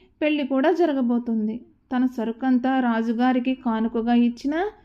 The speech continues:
తనకు రాజుగారు ఇచ్చే బహుమానం ఎంతో కొంత గిట్టుబాటవుతుంది అనుకున్నాడు.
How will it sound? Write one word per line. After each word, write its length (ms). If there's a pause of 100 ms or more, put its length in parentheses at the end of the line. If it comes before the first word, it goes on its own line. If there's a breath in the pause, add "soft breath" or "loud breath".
(460 soft breath)
తనకు 240
రాజుగారు 580
ఇచ్చే 280
బహుమానం 760
ఎంతో 360
కొంత 320
గిట్టుబాటవుతుంది 1080
అనుకున్నాడు. 640